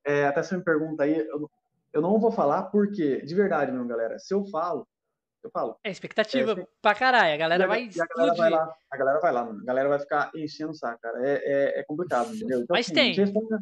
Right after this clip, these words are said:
Speaker 2: tem com mais ou
Speaker 1: Tem.
Speaker 2: menos quantos projetos
Speaker 1: Cara,
Speaker 2: aí?
Speaker 1: cara, tem projeto que,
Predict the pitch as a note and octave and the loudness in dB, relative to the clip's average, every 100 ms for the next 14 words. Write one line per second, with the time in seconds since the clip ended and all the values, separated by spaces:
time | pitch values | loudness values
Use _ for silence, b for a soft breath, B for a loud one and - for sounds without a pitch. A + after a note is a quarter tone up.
0 | - - G#3+ G#3+ G#3 G3 B3 G#3 - G#3 | -6 -8 -8 -10 -10 -6 -6 -6 -10 -12
1 | E3+ - F3 D#3 D3+ - _ F#3 D#3 D#3 | -12 -12 -12 -10 -12 -14 _ 0 0 -2
2 | D3+ C#3+ - _ _ _ _ _ _ D#3+ | -8 -14 -20 _ _ _ _ _ _ 0
3 | C3+ D3+ E3 D#3+ E3+ D3+ D#3+ - E3+ | 2 0 -2 -2 0 2 2 0 -10